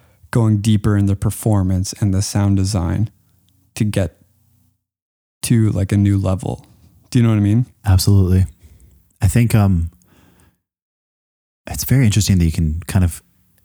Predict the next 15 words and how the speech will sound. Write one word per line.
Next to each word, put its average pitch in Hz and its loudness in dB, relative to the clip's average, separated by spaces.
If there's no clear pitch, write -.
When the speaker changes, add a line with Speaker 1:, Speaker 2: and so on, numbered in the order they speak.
Speaker 2:
influence 104 0
mood 78 0
through 82 0
your 76 0
music. 73 -2
I 98 2
wouldn't 139 2
say 135 0
control 82 0
mood 98 2
because 92 -2
it's 82 -2
open 90 0
to - -2
interpretation. 78 -2